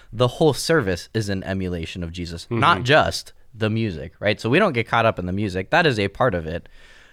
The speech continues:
Speaker 1: Um, but the reason that we do that, a-, all of that, is to kind of simulate,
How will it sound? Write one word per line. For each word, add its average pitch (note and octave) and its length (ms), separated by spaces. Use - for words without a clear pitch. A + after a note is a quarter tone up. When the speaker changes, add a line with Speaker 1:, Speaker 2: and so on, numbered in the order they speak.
Speaker 1:
Um, E2+ 460
but B2 140
the C3 80
reason D3+ 260
that B2+ 140
we A#2 100
do A#2+ 320
that, G2+ 460
a-, - 20
all C3 280
of F2+ 160
that, D2+ 420
is G#2 200
to A#2+ 120
kind A2+ 260
of G2 280
simulate, G#2+ 840